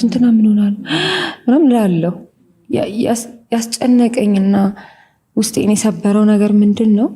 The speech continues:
እ፣ እማይሆን ኮሜንት፣ መጥፎ ኮሜንት የሚጽፉ ሰው አስተያየት መስጠት፣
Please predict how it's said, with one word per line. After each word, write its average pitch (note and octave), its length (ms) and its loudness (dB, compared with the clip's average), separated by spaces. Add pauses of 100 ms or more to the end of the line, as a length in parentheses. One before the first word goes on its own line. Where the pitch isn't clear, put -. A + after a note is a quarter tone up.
(760)
እ፣ G3+ 80 0 (960)
እማይሆን F#4 460 2
ኮሜንት፣ G#3+ 480 0
መጥፎ G#3 260 -2 (100)
ኮሜንት A3+ 340 0
የሚጽፉ F#3 440 -2
ሰው F#3 200 -4
አስተያየት - 400 -4
መስጠት፣ E4 380 -2